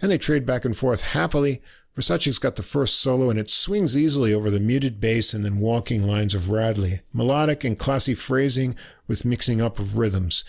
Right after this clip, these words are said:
Versace keeps the walking bass and then bounce idea going under Radley's solo that has some repeated note and triplet ideas and choppy chord play. The two interact with some interval lines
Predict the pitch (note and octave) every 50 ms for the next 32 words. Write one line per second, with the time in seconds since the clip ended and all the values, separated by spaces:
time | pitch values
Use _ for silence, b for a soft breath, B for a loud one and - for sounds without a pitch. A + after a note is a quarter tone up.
0 | B B B B B B B C3 A#2+ - D#3+ D3+ - - D3 - - D3 B2 -
1 | - A#2 G#2+ A2+ B2 C3 C3 - - C3 A#2 G#2+ G#2+ A#2+ A#2+ B2+ C3 B2+ - -
2 | - - - - - A#2 A#2 A#2+ A2+ G2 F#2 F#2 - A2 A#2 B2+ D3+ D#3+ C#3 -
3 | - - - - - G2+ G#2+ G#2 G2 A2+ A2+ A2+ A2+ A2+ A#2 A2+ A#2 - - A2+
4 | A2 A2 A2 A2 A#2 - B2+ A2 G#2+ G#2 G2 G#2+ A2+ A#2+ B2 A#2 A#2+ A#2 A2 -
5 | - A#2 A2+ A2 A2 A2 - B B B B B B B D3 E3 F#3+ F3+ - C#3
6 | A#2+ A#2 A2 - - - D3+ C#3 C#3+ B2+ B2 B2 B2 B2+ C3 - A#2 G#2+ G2 -
7 | - D3 C#3+ - C3 A#2 A#2 A2+ A2+ G#2 A#2 A2+ A2 A2 G#2+ G#2 G2+ F#2 E2+ -
8 | - - B2+ A#2 - A#2+ A#2 G2+ - - - - B2 A2+ A2 G#2+ G#2 - - F#2+
9 | F2 E2 D#2+ - B B B B B B A#2+ - - F3 D#3+ D3+ D3 C#3 C3 C3
10 | C3 B2+ - - B2+ A2 G#2 - - - A2+ - - F3 D#3+ D#3+ E3+ D#3 C#3 D3+
11 | D3 D3 C#3+ D3 C#3+ C#3 C3+ - -